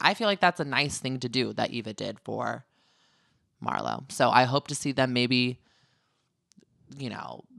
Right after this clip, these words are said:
extend an olive branch, get back together. I mean, they were never together, but, like, maybe, you know, have Marlo stop talking about how do you pay for your life?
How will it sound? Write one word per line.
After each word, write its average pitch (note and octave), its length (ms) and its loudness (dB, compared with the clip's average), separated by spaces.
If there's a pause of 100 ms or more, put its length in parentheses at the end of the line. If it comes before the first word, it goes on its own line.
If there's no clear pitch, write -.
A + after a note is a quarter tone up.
(120)
extend D3+ 460 2
an D3 80 0
olive D3 360 10
branch, C#3+ 800 4 (280)
get C3 180 0
back C#3 200 8
together. C#3 720 6
I D3+ 100 4
mean, C#3 160 -2
they B2 80 0
were A#2 120 0
never G#2+ 160 -2
together, B2 380 8
but, A2 180 2
like, B2 180 0
maybe, B2+ 300 -2
you A#2 200 -2
know, G#2 160 -4
have A#2+ 260 4
Marlo A#2 380 4
stop - 360 0
talking A#2 320 -6
about A2 360 2
how A2+ 140 0
do A2+ 60 -4
you A2+ 40 -2
pay A#2 140 -4
for A2+ 100 -8
your A2+ 120 -4
life? A#2+ 560 10